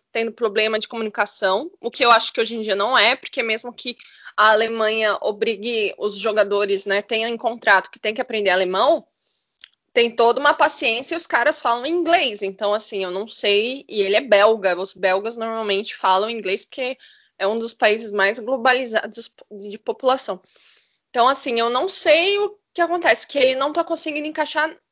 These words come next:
os poucos pontos positivos que ele tem. E, e é complicado, ó, porque o Dortmund tá em quinto lugar,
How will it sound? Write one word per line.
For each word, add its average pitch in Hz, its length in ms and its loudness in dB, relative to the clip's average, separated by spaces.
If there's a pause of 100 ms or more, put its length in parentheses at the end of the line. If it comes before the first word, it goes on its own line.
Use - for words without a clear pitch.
os 262 160 -6
poucos - 380 0
pontos 311 380 -6
positivos 285 580 -4
que - 100 -10
ele 294 120 -8
tem. 196 180 -8 (880)
E, 254 920 2
e 240 220 -2
é 240 100 6
complicado, 294 760 0
ó, 185 280 0
porque 208 880 -4
o 185 80 -10
Dortmund 214 540 2
tá 214 680 2 (640)
em 202 200 -12
quinto 294 360 -6
lugar, 196 480 2